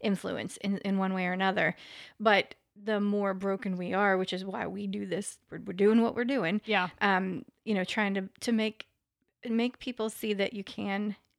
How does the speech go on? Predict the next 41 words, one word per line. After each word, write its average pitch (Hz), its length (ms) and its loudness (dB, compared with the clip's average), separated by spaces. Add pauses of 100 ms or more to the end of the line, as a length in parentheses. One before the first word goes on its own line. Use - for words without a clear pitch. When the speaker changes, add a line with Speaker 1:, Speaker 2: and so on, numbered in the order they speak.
Speaker 1:
have 190 200 0
healthy 185 260 0
relationships, - 600 -8
that - 120 -10
you 196 100 -8
can 208 480 -4
be 208 180 -6
in 196 60 0
a 190 40 0
healthy 196 260 -6
place, 196 420 -6 (360)
that 214 80 -4
you 208 80 -4
can, 202 680 -2 (260)
that - 120 -8
you 226 100 -4
can 233 540 0
not 190 340 0
own 202 280 2
all 170 240 2
of 196 100 -4
the 208 80 -6
things 196 340 -4
that 190 160 -4
you've 190 240 -10
carried 190 340 -2
forward 185 280 -4
and 175 80 -10
your 180 80 -6
families 214 380 -4
have 196 100 -10
carried 190 320 -6
forward 185 300 -4
and 180 100 -8
they've 190 160 -8
kinda 190 240 -8
brought 185 280 -4
you 196 60 -8
to - 140 -12
this - 140 -10
point. 247 300 -2